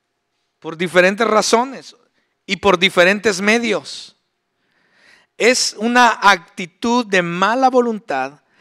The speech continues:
de desear lo malo para alguien más. Y cuando la otra persona está pasando por una situación mala o está herida, se alegran. O cuan-, y si le va, está yendo bien,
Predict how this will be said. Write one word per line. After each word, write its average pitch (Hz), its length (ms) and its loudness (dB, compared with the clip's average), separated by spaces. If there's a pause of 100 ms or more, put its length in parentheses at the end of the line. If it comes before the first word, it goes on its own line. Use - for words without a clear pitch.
(140)
de 180 200 2
desear 185 540 0
lo 220 180 -2
malo 196 480 0
para 170 280 0
alguien 185 400 -4
más. 175 520 -12 (480)
Y 185 120 -4
cuando 185 300 4
la 175 140 6
otra 240 240 0
persona 214 420 -2
está 196 220 -4
pasando 214 480 -2
por 165 140 -2
una 196 180 -2
situación 185 500 -4
mala 180 440 2
o 151 40 0
está 190 240 0
herida, 214 380 0 (200)
se - 260 -6
alegran. 170 800 -2 (920)
O 196 60 8
cuan-, 196 240 2
y 196 80 0
si 202 160 -4
le 190 140 4
va, 208 120 4
está 247 220 2
yendo 247 380 2
bien, 262 360 2